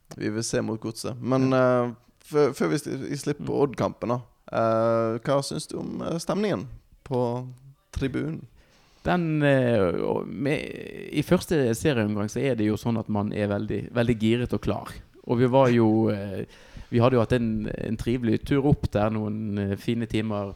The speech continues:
Speaker 2: på, eh, puben før kamp i, i gode venners lag, og var på en måte, jeg følte i hvert fall jeg var litt sånn klar for seriestart, og det var en god kontingent også, eh, som var kommet over, eh, fra Bergen.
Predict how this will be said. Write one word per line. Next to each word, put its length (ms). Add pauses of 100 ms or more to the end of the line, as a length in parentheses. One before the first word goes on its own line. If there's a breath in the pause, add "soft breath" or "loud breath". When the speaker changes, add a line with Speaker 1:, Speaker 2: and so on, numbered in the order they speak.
Speaker 2:
på, 260 (640)
eh, 500
puben 280
før 220
kamp 300
i, 400
i 120
gode 220
venners 340
lag, 240
og 80
var 120
på 80
en 60
måte, 300
jeg 140
følte 260
i 40
hvert 120
fall 120
jeg 80
var 100
litt 100
sånn 140
klar 320
for 140
seriestart, 640
og 140 (560 loud breath)
det 100
var 80
en 60
god 180
kontingent 460
også, 300
eh, 140
som 160
var 80
kommet 220
over, 260 (160)
eh, 260
fra 180
Bergen. 500